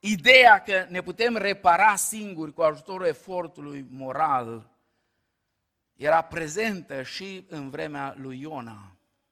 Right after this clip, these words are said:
De fapt, este presupunerea fundamentală a fiecărei religii. Fiecare religie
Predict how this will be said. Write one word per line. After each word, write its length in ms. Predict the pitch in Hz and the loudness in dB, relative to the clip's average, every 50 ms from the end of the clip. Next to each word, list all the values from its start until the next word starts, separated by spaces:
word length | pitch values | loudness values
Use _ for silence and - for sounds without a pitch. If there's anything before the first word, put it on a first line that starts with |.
| _ _ _ _ _ _ _ _ _ _ - _ | _ _ _ _ _ _ _ _ _ _ -20 _
De 120 | - 165 165 | -10 -6 0
fapt, 520 | - 226 240 233 - - - _ _ - | 4 6 6 6 4 0 -20 _ _ -10
este 400 | 156 180 208 214 - - 202 185 | -6 -2 -2 -2 -2 -4 -8 -10
presupunerea 1040 | - - 190 196 190 180 - 185 180 165 - - 269 262 254 247 226 196 190 180 175 | -8 -4 -2 -2 -2 -2 -6 -10 -12 -12 -12 -10 -8 -6 -2 2 4 6 6 6 4
fundamentală 1300 | - - 240 262 254 247 220 214 196 190 185 185 180 180 175 - 220 233 220 196 185 165 160 160 170 - - | 2 -4 -12 -10 -6 0 2 4 4 2 2 -6 -12 -12 -10 -2 4 6 6 6 6 4 2 2 2 0 -2
a 140 | - 156 151 | -2 -2 -2
fiecărei 720 | - - 240 220 202 185 - 202 190 175 175 170 156 151 | -4 -6 -10 -8 -8 -8 -6 -4 -4 -4 -4 -6 -10 -10
religii. 720 | 143 156 165 175 208 208 165 123 104 107 110 101 101 _ _ _ _ _ _ _ _ _ _ _ _ _ _ _ _ _ _ _ _ _ _ _ _ _ _ _ _ | -10 -10 -12 -12 -14 -16 -16 -16 -16 -18 -18 -18 _ _ _ _ _ _ _ _ _ _ _ _ _ _ _ _ _ _ _ _ _ _ _ _ _ _ _ _ _
Fiecare 520 | _ - 233 240 233 226 214 202 202 208 | _ -2 0 0 2 4 6 4 4 4
religie 960 | 196 180 185 190 196 214 226 220 185 139 131 131 127 120 120 120 131 135 151 | 0 -2 -4 -4 -4 -4 -6 -8 -8 -10 -12 -14 -12 -12 -12 -12 -12 -12 -14